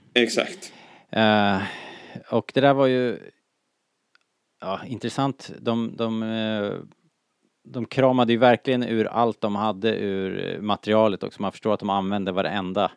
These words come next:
Speaker 2: var-, <laughs> varenda
Speaker 1: <laughs> Det är
Speaker 2: vettig
Speaker 1: så jävla
Speaker 2: ruta, liksom,
Speaker 1: roligt.
Speaker 2: eh, för
Speaker 1: Det
Speaker 2: att
Speaker 1: är
Speaker 2: få ihop
Speaker 1: roligt.
Speaker 2: det. Det är, det är mäktigt. Eh,
Speaker 1: <laughs>
Speaker 2: när, och sen,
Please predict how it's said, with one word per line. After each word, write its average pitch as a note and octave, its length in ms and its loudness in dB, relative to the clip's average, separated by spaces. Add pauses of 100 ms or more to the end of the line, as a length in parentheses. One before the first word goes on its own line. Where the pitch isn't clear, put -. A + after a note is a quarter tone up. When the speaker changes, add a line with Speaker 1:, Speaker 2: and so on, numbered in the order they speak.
(580)
Speaker 2:
var-, G#2+ 160 -2 (140)
<laughs> D#3 140 -6
varenda C3+ 640 6
Speaker 1:
<laughs> - 0 -
Det B2+ 100 4
är C3+ 40 6
Speaker 2:
vettig B2 280 4
Speaker 1:
så B2 100 6
jävla G#2+ 260 6
Speaker 2:
ruta, - 100 6
liksom, G#2 200 2
Speaker 1:
roligt. G#2 140 -2 (540)
Speaker 2:
eh, G2+ 200 -4
för - 160 -2
Speaker 1:
Det G#2+ 60 4
Speaker 2:
att G#2 40 6
Speaker 1:
är G#2+ 100 6
Speaker 2:
få G2+ 80 4
ihop G#2 140 2
Speaker 1:
roligt. G#2+ 140 -10
Speaker 2:
det. G2+ 180 -6
Det G#2+ 80 -2
är, G#2+ 440 -2
det - 400 -14
är G2 40 -4
mäktigt. G2 400 -8 (460)
Eh, - 60 -4
Speaker 1:
<laughs> A2+ 60 -6
Speaker 2:
när, A2 200 0 (560)
och B2+ 160 -2
sen, C3 260 -2